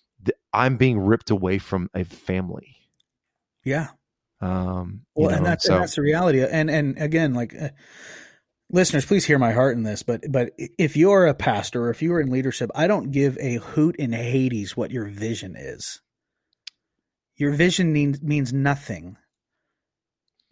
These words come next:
Speaker 2: It means nothing. What you are there to do, whether you are a member in church, whether you are in church leadership,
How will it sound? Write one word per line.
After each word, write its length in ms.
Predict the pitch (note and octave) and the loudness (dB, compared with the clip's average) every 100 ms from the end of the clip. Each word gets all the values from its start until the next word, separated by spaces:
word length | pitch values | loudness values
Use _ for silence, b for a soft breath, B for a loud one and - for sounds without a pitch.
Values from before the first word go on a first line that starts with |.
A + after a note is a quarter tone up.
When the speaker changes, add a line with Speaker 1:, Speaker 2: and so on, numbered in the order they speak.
| _ - | _ -20
Speaker 2:
It 380 | - C3 D#3 C#3 | -18 -4 -2 0
means 260 | F#3 G3 D#3+ | 2 2 2
nothing. 760 | D#3+ D#3+ E3+ - D#3 G2+ F2+ - _ _ b b b b _ - | 2 2 0 0 -2 -2 -6 -20 _ _ b b b b _ -8
What 300 | C3+ E3+ - | 0 2 2
you 220 | F#3+ G3 | 2 2
are 140 | F3+ | 2
there 340 | D3 D3+ D#3+ E3 | 2 2 4 2
to 280 | - - D3 | -2 -8 -8
do, 600 | B2 C#3+ C#3+ G#2 B1+ - _ _ _ _ _ _ _ _ - | -2 0 2 0 -6 -16 _ _ _ _ _ _ _ _ 0
whether 200 | D3+ C#3+ | 2 2
you 160 | B2+ | 2
are 100 | A2+ | 0
a 60 | A2 | -2
member 480 | A#2 D3 G3 G#3+ G#3+ | 0 0 2 2 2
in 140 | G#3 | 0
church, 440 | - A#2 A2+ - - B B | -4 -4 -4 -6 -18 B B
whether 180 | C3+ | 0
you 160 | B2 A2+ | 0 0
are 140 | G#2+ | 0
in 120 | G#2 F#2 | -4 -6
church 420 | - D#3+ F3+ - | -6 -2 -2 0
leadership, 640 | C#3 A#2 A2+ - G#2+ - | 0 0 -2 -4 -6 -8